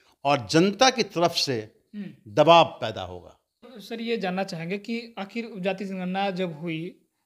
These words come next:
Speaker 2: जब होने की बात कही गई तो कुछ लोगों ने इसका विरोध किया,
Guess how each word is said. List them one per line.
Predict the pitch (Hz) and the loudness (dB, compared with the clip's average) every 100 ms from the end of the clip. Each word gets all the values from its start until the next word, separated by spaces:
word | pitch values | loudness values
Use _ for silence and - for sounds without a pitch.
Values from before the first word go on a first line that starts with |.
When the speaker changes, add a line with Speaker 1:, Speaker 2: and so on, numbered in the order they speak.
| - | -8
Speaker 2:
जब | 190 | -6
होने | 180 190 196 | -4 -4 -6
की | 196 | -4
बात | 175 175 | -4 -4
कही | 175 170 | -8 -8
गई | 196 | -8
तो | 240 247 | -8 -12
कुछ | 226 226 | -10 -8
लोगों | 226 | -4
ने | 226 | -4
इसका | 214 226 | -4 -4
विरोध | 202 196 160 | 0 0 0
किया, | - 151 | -10 -14